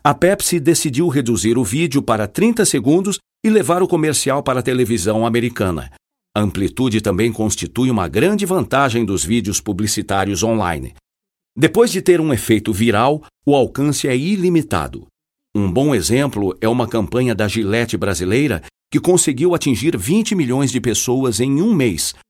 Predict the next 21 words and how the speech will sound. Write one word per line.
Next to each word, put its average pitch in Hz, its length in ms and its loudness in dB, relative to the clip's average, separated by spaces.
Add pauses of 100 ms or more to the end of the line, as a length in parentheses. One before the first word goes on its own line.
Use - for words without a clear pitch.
(160)
o 202 100 -2
dobro 156 480 4
do 110 100 0
que 131 140 -2
a 120 40 4
empresa 110 420 0
tinha 113 220 -2
projetado 101 640 -2
inicialmente. 104 760 -2 (540)
Uma 247 180 2
vantagem 123 540 2
inquestionável 107 960 0 (240)
é 127 80 4
o 104 80 4
baixo 135 480 0
custo 127 400 0
de 104 140 -2
veiculação 123 680 0
de 98 140 -2
vídeos 87 460 -2
online, 131 540 2